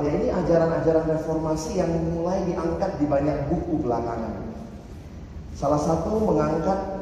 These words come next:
apa yang dituliskan oleh Martin Luther. Martin Luther bilang begini, "Kenapa perintah pertama Allah, 'Jangan ada padamu Allah lain'?" Karena nampaknya Tuhan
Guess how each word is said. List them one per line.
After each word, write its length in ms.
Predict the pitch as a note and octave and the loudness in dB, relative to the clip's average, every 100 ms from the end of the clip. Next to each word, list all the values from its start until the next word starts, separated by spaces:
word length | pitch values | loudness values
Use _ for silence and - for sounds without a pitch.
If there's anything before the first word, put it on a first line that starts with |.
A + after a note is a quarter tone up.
| - | -6
apa 300 | E3+ - A3 G#3 | -6 -4 0 2
yang 220 | E3+ E3 | 4 4
dituliskan 760 | D3+ D3 D#3+ D3 C#3+ - F3 F3+ | 4 2 2 0 0 0 0 2
oleh 300 | E3+ C#3+ D3+ A3 - - - D3 | 2 2 2 0 -4 -6 -4 0
Martin 360 | D3 D3 D#3+ D#3+ | 2 2 2 2
Luther. 320 | F3+ D#3 A#2 - - - - - | 2 2 -2 -4 -6 -8 -10 -10
Martin 320 | - B3 C4 C4 | 0 2 2 2
Luther 280 | C4 C#4 C4 | 4 4 4
bilang 320 | A3 G#3+ F#3 | 4 2 2
begini, 280 | D#3 D3+ - - - - | 0 0 -2 -6 -8 -8
"Kenapa 880 | - C#4 D4 E4+ - F3 C3+ - - | 4 6 8 6 4 4 4 0 0
perintah 560 | C#4+ C#4+ C#4+ C4+ A#3+ A#3+ | 0 2 0 0 -2 0
pertama 460 | A#3+ - G#3 G3 F#3+ | -2 -2 -2 0 0
Allah, 400 | E3 C#3+ - F3+ - - - - | 2 2 2 0 -2 -6 -8 0
'Jangan 720 | E3+ E3+ F3 F#3 G3+ G3 E3+ | 4 6 6 4 4 0 2
ada 400 | D3+ D#3 E3+ D#3+ | 2 4 2 4
padamu 560 | D3+ C3 C3+ C#3 F3 - | 2 4 4 4 0 0
Allah 340 | C3+ C3 - - - - - - - | 0 0 0 -4 -6 -8 -10 -10 -2
lain'?" 640 | C#4 C4 F3+ B2 - - | 0 2 0 -2 -4 2
Karena 220 | D#4+ D#4+ D#4 | 6 8 8
nampaknya 540 | C#4+ C#4 C#4 D4 D4 C#4+ | 8 4 2 2 2 0
Tuhan 280 | - A#3 | 2 2